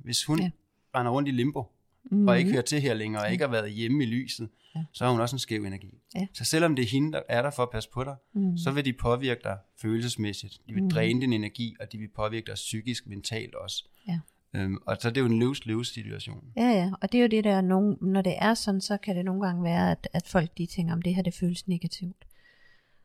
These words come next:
Speaker 2: Og det er jo det der med lige at gå ind og finde ud af, hvad, hvorfor er det, det er negativt. Det bliver jo
Speaker 1: Mm.
Speaker 2: en negativ påvirkning, men, men selve sjælen eller
Speaker 1: Mm,
Speaker 2: ånden
Speaker 1: eller
Speaker 2: er jo
Speaker 1: inten-,
Speaker 2: ikke,
Speaker 1: eller
Speaker 2: den er jo ikke,
Speaker 1: intentionen.
Speaker 2: ja,
Speaker 1: Nej.
Speaker 2: den er jo ikke negativ.
Speaker 1: Lige præcis.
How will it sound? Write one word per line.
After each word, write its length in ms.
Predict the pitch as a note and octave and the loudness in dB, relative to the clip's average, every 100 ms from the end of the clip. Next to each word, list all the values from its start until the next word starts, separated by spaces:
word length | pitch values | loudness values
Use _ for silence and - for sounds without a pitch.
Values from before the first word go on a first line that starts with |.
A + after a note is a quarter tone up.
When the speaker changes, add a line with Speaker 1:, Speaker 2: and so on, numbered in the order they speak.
| _ _ _ - | _ _ _ -4
Speaker 2:
Og 100 | G3 | -2
det 60 | B3 | 4
er 40 | |
jo 60 | A#3+ | 4
det 160 | G#3 G#3 | 6 4
der 80 | |
med 180 | F#3+ F3+ | 4 4
lige 240 | G3 G#3+ G3 | 4 4 4
at 80 | |
gå 100 | F#3+ | 4
ind 180 | F#3+ F3 - | 2 2 -2
og 60 | |
finde 240 | - F#3 F3+ | -4 0 2
ud 40 | |
af, 120 | E3+ | 2
hvad, 300 | E3+ F#3 F3+ F#3+ A#3 A3 - | 0 0 0 -2 -6 -10 -10
hvorfor 360 | G#3 F#3+ - | -2 0 2
er 120 | F#3 | 2
det, 160 | F#3 F#3+ | 2 2
det 60 | F3+ | 2
er 40 | |
negativt. 500 | E3+ F#3 F#3 F#3 E3 | 2 0 -2 -2 -2
Det 80 | F3+ | -2
bliver 160 | - F3 | 0 2
jo 40 | |
Speaker 1:
Mm. 40 | F3+ | 4
Speaker 2:
en 40 | |
negativ 400 | A3 B3 B3 F#3+ | 4 4 2 0
påvirkning, 640 | - G#3 G#3+ G3 F#3+ F3 | 4 4 6 2 2 0
men, 280 | E3+ E3+ B2 E3 | 0 0 -2 -2
men 140 | F3 | -4
selve 580 | - G3+ A3 A#3 F3+ D#3+ _ - - - - _ _ _ _ _ _ _ - | 0 2 4 4 2 0 _ -20 -20 -20 -20 _ _ _ _ _ _ _ -8
sjælen 560 | - A3 F3 B2 C3 | 0 2 4 0 0
eller 420 | E3+ F#3 - - | 0 2 2 2
Speaker 1:
Mm, 60 | - | 2
Speaker 2:
ånden 300 | - E3+ F#3 | 0 2 2
Speaker 1:
eller 140 | G3 | 4
Speaker 2:
er 60 | F3 | 4
jo 60 | E3 | 4
Speaker 1:
inten-, 220 | G#3 D4 | 6 6
Speaker 2:
ikke, 180 | A#3 - - | 4 0 -8
Speaker 1:
eller 140 | G3+ | 0
Speaker 2:
den 120 | G#3 | 4
er 80 | G#3+ | 4
jo 0 | |
ikke, 0 | |
Speaker 1:
intentionen. 460 | F3+ A#3 A3+ - - | 4 2 -2 -2 2
Speaker 2:
ja, 140 | A3 | 2
Speaker 1:
Nej. 160 | D3+ - | 2 0
Speaker 2:
den 180 | G#3+ | 2
er 60 | G3 | 2
jo 60 | F3 | 2
ikke 160 | B3+ | 2
negativ. 400 | A#3 F3+ - E3 | 2 2 -2 -6
Speaker 1:
Lige 120 | A2 | -6
præcis. 420 | A2+ G2+ G#2 G2 | -8 -12 -14 -16